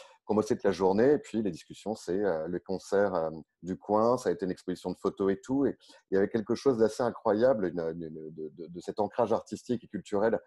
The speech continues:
très, très fort. Euh, et puis, il y a un côté quand même surréaliste, hein, c'est, c'est, c'est, ils ne cacheront pas du tout, c'est quel-, c'est, on se marre là-bas, quoi. Il y a, il y a, il y a un sens de la vie, euh, profond, euh, euh, en dehors de Cardin. C'est, euh,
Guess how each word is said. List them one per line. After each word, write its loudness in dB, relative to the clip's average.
très, 0
très -2
fort. 2
Euh, 2
et -8
puis, -12
il 0
y 4
a 0
un -8
côté -8
quand -2
même -2
surréaliste, -8
hein, -12
c'est, -14
c'est, -16
c'est, -14
ils -14
ne -20
cacheront -12
pas -6
du -8
tout, -6
c'est -10
quel-, -10
c'est, -16
on -8
se -6
marre 0
là-bas, 0
quoi. -10
Il -2
y 2
a, 2
il -4
y -2
a, -2
il -6
y -2
a -2
un -6
sens 0
de -2
la 0
vie, -2
euh, 4
profond, -2
euh, 0
euh, 0
en 4
dehors 4
de -2
Cardin. 2
C'est, -2
euh, -4